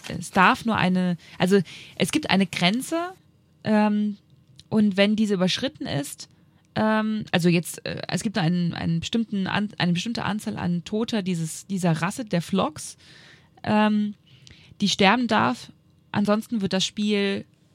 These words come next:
gestoppt. Das heißt, äh, es kann dann nicht mehr gekauft werden und dann kommt es zu einem großen Finale und danach wird's abgeschaltet,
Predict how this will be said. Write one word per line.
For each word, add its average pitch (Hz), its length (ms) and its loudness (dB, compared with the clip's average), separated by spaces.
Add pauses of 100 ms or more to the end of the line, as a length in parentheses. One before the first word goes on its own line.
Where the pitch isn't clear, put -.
gestoppt. - 600 2
Das - 160 -2
heißt, 175 420 2
äh, 180 160 -2
es - 220 -6
kann 202 160 -2
dann 185 120 2
nicht 196 200 -4
mehr 196 280 -4
gekauft 185 520 -4
werden 240 360 -8 (300)
und - 120 -4
dann 202 120 0
kommt - 180 -4
es - 60 -12
zu - 120 -6
einem 175 180 0
großen 196 340 -4
Finale 180 640 -2 (580)
und 214 180 -4
danach 202 220 2
wird's 247 120 -8
abgeschaltet, - 640 -12